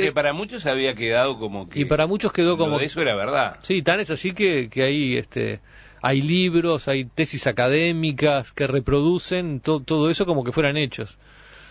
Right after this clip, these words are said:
Speaker 2: Pero yo ya por, por algunas cosas había llegado a la conclusión de que no, de que no eran verdaderos. Entonces, bueno,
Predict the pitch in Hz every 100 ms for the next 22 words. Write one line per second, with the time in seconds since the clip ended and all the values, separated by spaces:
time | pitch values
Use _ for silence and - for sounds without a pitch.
0 | - - 139 147 190 202 180 175 156 139
1 | 151 139 160 165 180 180 156 147 156 147
2 | 135 143 143 131 131 151 139 123 127 131
3 | 123 117 120 127 127 117 113 117 117 123
4 | 147 165 - _ _ - - - - -
5 | 131 131 165 170 147